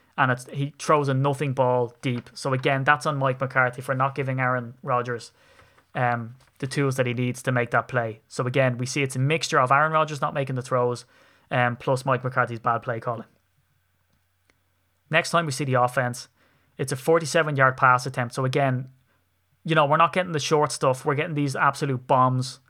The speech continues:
It's a forty-seven-yard pass attempt to Adams. It looked like there was pass interference. We don't get it. Then it's a toss to Jones that goes nowhere. And on that pass, Aaron holds on to the ball too long until two defenders come in because he's literally staring at Aaron Jones,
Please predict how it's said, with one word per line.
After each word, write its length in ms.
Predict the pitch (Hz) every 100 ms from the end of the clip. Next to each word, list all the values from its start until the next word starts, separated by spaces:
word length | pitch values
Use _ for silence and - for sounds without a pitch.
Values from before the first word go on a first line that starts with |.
| _ _ _ -
It's 80 | 143
a 40 |
forty-seven-yard 760 | 131 165 175 147 165 151 143 131
pass 260 | 135 131
attempt 260 | 135 131 123
to 100 | 151
Adams. 280 | 139 135 127
It 100 | 151
looked 200 | 170 175
like 160 | 175
there 80 | 170
was 80 | 139
pass 260 | 147 139 135
interference. 320 | 120 135 120
We 60 |
don't 180 | 143 156
get 180 | 139 131
it. 140 | 143 - _ _ _ _ _ _ _ _
Then 140 | 175 180
it's 100 | 156
a 60 |
toss 280 | 139 180 175
to 60 | 170
Jones 300 | 160 156 143
that 60 |
goes 240 | 143 139 131
nowhere. 420 | 135 127 123 127
And 180 | - 147
on 220 | 180 165
that 180 | 160 139
pass, 440 | 143 135 135 131 - - 160
Aaron 260 | 147 147
holds 260 | 135 143 135
on 140 | 165
to 60 | 147
the 80 | 151
ball 240 | 143 135
too 180 | 139 135
long 400 | 131 127 127 -
until 440 | 143 131 143 131
two 240 | 131 - 156
defenders 420 | 139 143 135 127
come 140 | 131
in 120 | 131 127
because 280 | 123 123
he's 140 | 123 123
literally 320 | 135 139 123
staring 500 | - 139 127 131 127
at 60 | 123
Aaron 220 | 120 120
Jones, 320 | 127 123